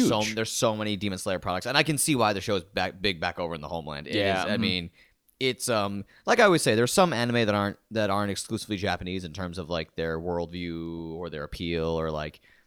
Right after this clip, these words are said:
Speaker 1: uh, they don't go through necessarily Japanese filter of, and way of thinking. This one's just straight up, like, Japanese folklore influenced.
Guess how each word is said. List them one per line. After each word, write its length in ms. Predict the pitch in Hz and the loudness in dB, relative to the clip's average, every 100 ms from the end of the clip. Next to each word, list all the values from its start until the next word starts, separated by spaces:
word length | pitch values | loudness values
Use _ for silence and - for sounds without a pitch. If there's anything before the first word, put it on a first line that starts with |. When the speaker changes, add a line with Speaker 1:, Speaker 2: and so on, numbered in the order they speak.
| _ | _
Speaker 1:
uh, 80 | 127 | -6
they 100 | 127 | -4
don't 160 | 117 107 | -4 -2
go 120 | 104 | -4
through 120 | 98 | -4
necessarily 340 | 95 85 87 87 | -6 -8 -8 -8
Japanese 340 | 90 85 76 | -8 -8 -8
filter 260 | 95 90 87 | -8 -6 -8
of, 140 | 80 | -8
and 140 | 90 85 | -8 -6
way 80 | |
of 80 | 82 | -6
thinking. 300 | - 95 143 147 _ _ - | -6 -8 -6 -8 _ _ -4
This 140 | 165 | 0
one's 180 | 123 117 | 0 0
just 120 | 104 - | -2 0
straight 160 | 110 | 0
up, 60 | 90 | 0
like, 260 | 90 - | -4 -6
Japanese 400 | 101 113 92 95 82 | -4 -2 -2 -4 -6
folklore 360 | 95 85 76 | -6 -6 -6
influenced. 480 | 80 78 73 - - | -8 -10 -12 -10 -12